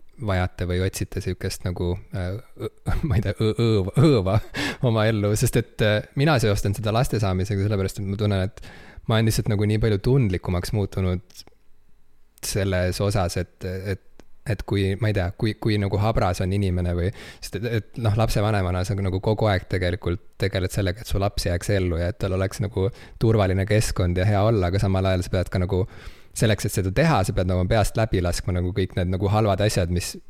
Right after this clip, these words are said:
teoreetiliselt võiksid juhtuda selle väikse inimesega, kui ma ei hoolitse ta eest <laughs> õigesti ja nii edasi. Et siis mulle tundub, et see juba on nagu mu aju nii ära nagu,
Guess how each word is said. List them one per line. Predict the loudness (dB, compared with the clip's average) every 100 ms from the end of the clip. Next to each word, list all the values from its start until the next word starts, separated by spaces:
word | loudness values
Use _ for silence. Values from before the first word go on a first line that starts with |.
| -20 -14
teoreetiliselt | -2 2 2 2 0 0
võiksid | 2 2 2 2
juhtuda | 4 4 4 2
selle | 2 2 -2 -8 -6 2
väikse | 2 4 4
inimesega, | 6 4 4
kui | 4 2
ma | 4
ei | 4
hoolitse | 4 4 2 2
ta | 2 6
eest | 6 4 2
<laughs> | 2
õigesti | 2 0 0
ja | 0
nii | 2
edasi. | 0 2 -2 -4 -14 -4
Et | -2
siis | 0
mulle | 0 2
tundub, | 2 0
et | 0
see | 2 4 4
juba | 4 2 2
on | 2 0
nagu | 0 -2 -6 -18 -20 -20 -14
mu | -4 0 2
aju | 4 4 2
nii | 2 2 2 2
ära | 2 2
nagu, | 0 -2 0